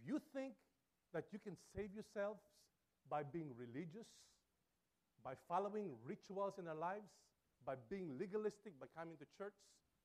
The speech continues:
you better learn from the Apostle Paul. Because Apostle Paul says, "I was religious." And by the way, all religion, let me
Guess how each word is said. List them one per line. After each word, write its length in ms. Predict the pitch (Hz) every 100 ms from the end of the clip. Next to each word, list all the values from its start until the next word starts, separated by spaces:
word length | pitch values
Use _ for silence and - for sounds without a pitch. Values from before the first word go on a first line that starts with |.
| _ _ _
you 80 | 139
better 220 | 143 208
learn 200 | 185 196
from 140 | 185 165
the 80 | 147
Apostle 360 | 156 160 156 -
Paul. 200 | 139 - _ _ _ _ _ _ _ _ _ _ _ _
Because 140 | 151 143
Apostle 340 | 127 170 170 165
Paul 120 | 175 -
says, 200 | 156 120 - - _ -
"I 280 | 147 170 165
was 240 | 147 147 - 131
religious." 460 | 127 135 98 98 - - - _ _ _ _ _
And 120 | 127
by 160 | 123 214
the 80 | 214
way, 140 | 226 220
all 240 | 190 220 254
religion, 500 | 240 240 247 202 285 262 - _ _ _ -
let 180 | 190 214
me 160 | 226